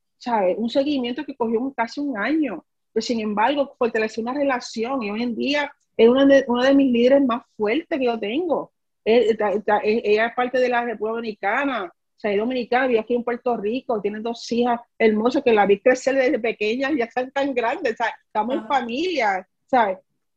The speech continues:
Speaker 1: Son personas que yo admiro y, vuelvo, te repito, es algo que, que, que tú te sientes en familia. Y por eso yo digo que yo trato a la persona como si fuese mi familia, no un extraño.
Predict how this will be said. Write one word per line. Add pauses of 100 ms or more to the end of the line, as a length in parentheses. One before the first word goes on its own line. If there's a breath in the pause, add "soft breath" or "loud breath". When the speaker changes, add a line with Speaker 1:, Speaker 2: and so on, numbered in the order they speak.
(180)
Speaker 1:
Son
personas
que
yo
admiro
y, (100)
vuelvo,
te
repito,
es
algo
que,
que, (380)
que
tú
te
sientes
en
familia.
Y
por
eso
yo
digo
que
yo
trato
a
la
persona
como
si
fuese
mi
familia, (580)
no
un
extraño.